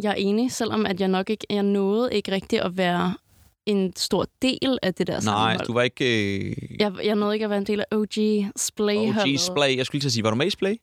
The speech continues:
Speaker 1: Jeg var faktisk med i Splay.
Speaker 2: Okay, ja, men du var ikke
Speaker 1: Øh,
Speaker 2: med til alle de der første Splay Days og alt det?
Speaker 1: Nej,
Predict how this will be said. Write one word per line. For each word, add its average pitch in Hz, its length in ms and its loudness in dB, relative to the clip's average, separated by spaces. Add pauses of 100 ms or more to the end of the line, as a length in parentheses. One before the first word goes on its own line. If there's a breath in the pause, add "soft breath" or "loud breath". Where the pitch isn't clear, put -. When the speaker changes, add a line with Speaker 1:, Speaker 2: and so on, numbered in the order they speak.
(160)
Speaker 1:
Jeg 214 220 -2
var 214 100 0
faktisk 190 240 -4
med 180 100 2
i 170 40 0
Splay. - 300 -4
Speaker 2:
Okay, 107 300 2 (220)
ja, 110 80 2
men 98 160 2
du 90 60 0
var 117 80 4
ikke 131 100 2
Speaker 1:
Øh, 151 40 -4
Speaker 2:
med 139 80 -2
til 131 120 -2
alle 120 200 0
de 123 80 0
der 107 240 2
første 113 360 -2
Splay 110 280 0
Days 110 400 -2
og - 220 0
alt - 80 -6
det? 214 140 2
Speaker 1:
Nej, 202 300 -2